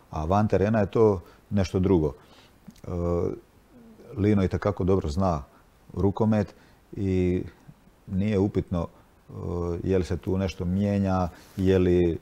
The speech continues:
treba nešto novo. On će napraviti sve isto kao i svaki drugi trener. Analizirat će ekipu, e, pripremit će utakmicu, vodit će utakmicu na svoj način.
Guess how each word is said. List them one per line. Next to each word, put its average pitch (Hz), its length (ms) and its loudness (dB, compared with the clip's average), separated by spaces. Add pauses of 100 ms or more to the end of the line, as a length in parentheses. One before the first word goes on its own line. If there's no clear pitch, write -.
(480)
treba 90 380 2
nešto 92 360 -2
novo. 95 400 2 (880)
On 101 160 0
će 98 100 -4
napraviti 98 320 0
sve 98 140 2
isto 95 200 -2
kao 101 120 0
i 98 40 -2
svaki 101 240 0
drugi 101 200 2
trener. 87 360 -4
Analizirat 82 480 0
će 80 140 -6
ekipu, 110 440 -4
e, - 680 -20 (560)
pripremit 104 480 4
će 101 300 4 (240)
utakmicu, 101 580 -2
vodit 98 340 6
će - 140 2
utakmicu 101 540 2 (840)
na 90 140 -2
svoj 104 300 4
način. 104 420 2